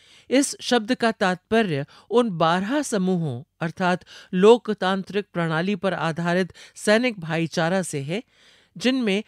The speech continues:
सत्रह सौ सत्तर के दशक में पंजाब से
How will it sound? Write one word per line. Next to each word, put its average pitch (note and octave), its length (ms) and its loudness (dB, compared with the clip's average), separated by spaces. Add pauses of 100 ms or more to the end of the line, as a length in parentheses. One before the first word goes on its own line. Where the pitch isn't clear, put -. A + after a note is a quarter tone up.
(180)
सत्रह A#3+ 480 -2
सौ C#4+ 160 -4
सत्तर A3+ 440 -2
के F3+ 160 -4
दशक D#3 320 -4 (100)
में D3 180 -4 (380)
पंजाब G3 460 4
से F#3 340 -2